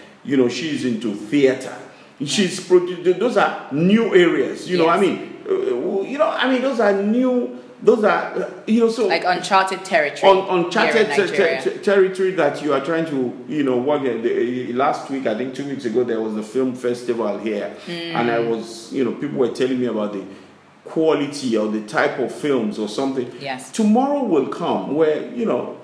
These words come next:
Speaker 1: a lot of people, I mean, take, you know, sorry to jump, take me for example. Where did we, you know, you know, I see money already in sports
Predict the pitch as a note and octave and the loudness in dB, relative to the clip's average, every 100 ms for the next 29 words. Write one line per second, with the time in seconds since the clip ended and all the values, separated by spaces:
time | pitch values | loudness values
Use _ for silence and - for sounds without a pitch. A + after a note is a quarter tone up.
0 | - - F#3+ F#3 E3+ D3+ C3+ D3 - - | -6 0 2 2 0 0 0 0 -2 -10
1 | - - - - G#3 G3 - - - D#3 | -18 -20 -18 2 2 2 -4 -10 -4 0
2 | C3 A2 F3+ F#3+ C3 A#2 E3 G#2+ G#2 - | 0 2 2 2 0 0 2 0 -6 0
3 | F3 F#3 E3+ E3 F#3 E3+ A#2 F#2+ B2 A2+ | 2 2 -2 -2 0 0 0 0 -2 -2
4 | G#2+ A2+ C#3+ B2 A#2+ A2+ A2+ G#2+ G#2 - | -2 0 0 -2 0 0 0 -4 -8 -16
5 | - - B2+ A#2 A2+ - B2 B2 - E3 | -16 -4 0 0 -2 -2 -2 -2 -6 -4
6 | C3+ B2 D3 C#3+ G#2 F#2 - A2+ A#2+ C3+ | 0 2 2 2 -2 -4 -2 0 2 2
7 | A#2+ A2 B2 G#2+ - - C#3 - - - | 0 -4 -4 -4 -4 -2 -2 -4 -10 -12
8 | - | -18